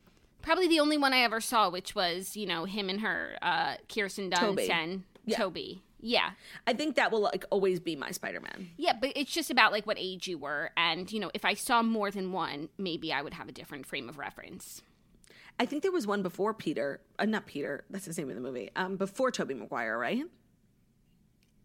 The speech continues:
Speaker 1: Definitely. This is a tale as old as time.
Speaker 2: Yeah. You know, what do you think about Tom Holland being shorter than Zendaya?
Speaker 1: Well, I, I saw headlines about it, the shortness, before I saw a picture. And then I saw a picture, and it's like,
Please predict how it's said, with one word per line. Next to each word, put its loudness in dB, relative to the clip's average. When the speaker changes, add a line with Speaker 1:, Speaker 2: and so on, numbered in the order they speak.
Speaker 1:
Definitely. 0
This -2
is -8
a -2
tale 2
as -2
old -4
as -8
time. 0
Speaker 2:
Yeah. -2
You 0
know, -2
what 2
do 2
you 2
think -8
about -2
Tom 0
Holland 0
being -2
shorter -2
than -6
Zendaya? -6
Speaker 1:
Well, 2
I, 2
I 8
saw -2
headlines 0
about 10
it, 4
the -2
shortness, 0
before 4
I 8
saw 4
a 6
picture. -6
And 0
then 2
I 4
saw 4
a 4
picture, 0
and 4
it's -2
like, 0